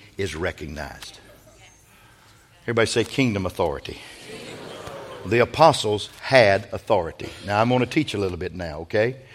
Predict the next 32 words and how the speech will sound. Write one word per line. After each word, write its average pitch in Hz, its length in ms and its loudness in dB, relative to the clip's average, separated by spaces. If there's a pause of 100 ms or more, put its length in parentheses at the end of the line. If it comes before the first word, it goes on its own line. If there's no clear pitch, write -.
(220)
I 95 60 4
was 101 220 2
inspirational, 113 580 2
now 101 60 4
I'm 98 80 2
gonna 113 100 -2
teach - 300 -6
a 82 40 -8
little. 78 220 -8 (680)
The 127 100 8
most 139 220 6
striking 165 520 10
feature 143 360 4
of 113 60 2
this 120 140 2
account 120 360 4
to 107 80 -2
me 110 120 4
was 110 180 0
that 110 180 4
there 117 160 8
was 110 160 2
no 127 160 2
record 123 380 4
of 85 120 -6
Peter 117 240 0
and 101 140 -2
John 104 300 2
praying 107 360 4
for 95 140 -8
this 95 180 -2
man. 90 300 -6